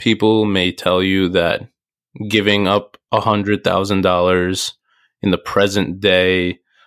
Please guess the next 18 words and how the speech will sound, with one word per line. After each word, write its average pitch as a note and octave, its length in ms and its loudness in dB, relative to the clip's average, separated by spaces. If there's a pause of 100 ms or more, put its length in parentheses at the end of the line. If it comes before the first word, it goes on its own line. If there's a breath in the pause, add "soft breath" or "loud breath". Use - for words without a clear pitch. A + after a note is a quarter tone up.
(120)
like, F#2+ 140 -4
the F2 100 0
future G#2+ 760 -2
value G2+ 500 2
of G2 80 0
that G2 180 0
money G#2 300 0
would G2 160 0
be F2+ 100 -2
greater G2 480 2
if G2 140 -2
you G#2+ 80 -2
invested G2 580 0
it G2 180 2
and F2+ 100 -8
then F2 100 -8
paid G2 400 -2
your F2+ 380 -2